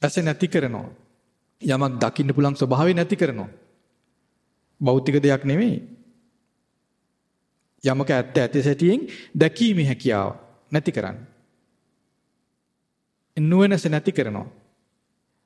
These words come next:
ප්‍රඥාව නිරුද්ධ කරනවා. දුක් පැත්තටයි අයිති වෙන්නේ. නිවන පිණිස පවතින්නේ නැහැ.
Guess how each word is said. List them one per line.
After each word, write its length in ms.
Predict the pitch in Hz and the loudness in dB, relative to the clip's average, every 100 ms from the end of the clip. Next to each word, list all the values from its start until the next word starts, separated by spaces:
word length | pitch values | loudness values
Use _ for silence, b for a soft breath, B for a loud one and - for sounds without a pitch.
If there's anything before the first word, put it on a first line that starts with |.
| - | -2
ප්‍රඥාව 440 | 147 139 170 156 151 | -2 0 0 0 2
නිරුද්ධ 380 | 147 165 156 175 - - _ _ _ _ _ _ _ | 2 2 2 -2 -4 -20 _ _ _ _ _ _ _
කරනවා. 580 | - 160 135 110 87 - _ _ _ _ _ _ _ _ _ _ _ _ _ _ | -2 0 0 -2 -8 -16 _ _ _ _ _ _ _ _ _ _ _ _ _ _
දුක් 260 | 139 123 170 - | -2 0 0 -2
පැත්තටයි 600 | 175 151 - 147 139 135 | -4 -4 -4 -4 0 0
අයිති 260 | 123 123 117 | 0 0 0
වෙන්නේ. 360 | 107 104 101 - _ _ _ _ _ _ _ _ _ _ _ _ - | 0 -2 -8 -12 _ _ _ _ _ _ _ _ _ _ _ _ -4
නිවන 360 | 143 151 175 165 | 0 4 2 2
පිණිස 280 | - 131 131 | -2 -2 -4
පවතින්නේ 540 | 120 117 113 123 117 | -2 -2 -2 -2 -2
නැහැ. 280 | 107 98 90 | -2 -4 -8